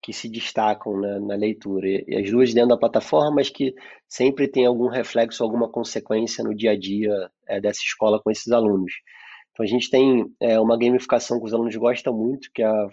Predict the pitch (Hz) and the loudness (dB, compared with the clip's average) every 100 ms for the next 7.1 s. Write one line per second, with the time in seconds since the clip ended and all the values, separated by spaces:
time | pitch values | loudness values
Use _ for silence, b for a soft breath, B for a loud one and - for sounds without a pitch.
0 | - 113 104 104 110 - 127 123 _ - | -2 0 2 0 -2 -10 -12 -14 _ -14
1 | 107 104 - 98 95 107 101 101 101 104 | -8 -8 -8 -8 -6 -6 -4 0 0 0
2 | 98 95 110 107 117 104 101 101 117 143 | -4 -4 0 2 4 2 2 2 4 2
3 | - B B B B - 107 117 120 120 | -4 B B B B -6 0 2 2 -2
4 | - - 139 135 131 123 117 - 113 117 | -4 0 2 4 4 4 2 2 0 0
5 | 117 113 117 - 110 104 107 104 101 104 | 0 2 0 0 -2 0 0 -2 -6 -6
6 | 104 104 104 120 123 123 107 110 135 139 | -8 -4 0 0 0 0 -2 0 2 0